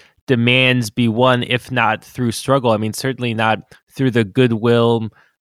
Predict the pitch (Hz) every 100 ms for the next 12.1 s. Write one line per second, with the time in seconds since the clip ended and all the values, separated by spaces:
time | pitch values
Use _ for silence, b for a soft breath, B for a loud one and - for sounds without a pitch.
0 | _ 123 208 107 110 - - 123 120 117
1 | 113 107 107 - 123 120 107 107 113 -
2 | 120 101 95 87 95 107 113 90 90 92
3 | 101 98 107 101 101 110 101 110 - 110
4 | 110 104 110 101 b b b 104 101 143
5 | - 113 95 - 117 107 101 - 117 101
6 | 98 117 127 127 - 127 113 117 117 107
7 | - 113 127 113 98 98 117 123 - -
8 | 120 - 123 110 117 113 - 117 107 98
9 | 98 98 98 113 107 104 110 110 104 98
10 | 110 - - 110 107 - 98 110 117 113
11 | 98 98 92 95 85 - 127 127 - 101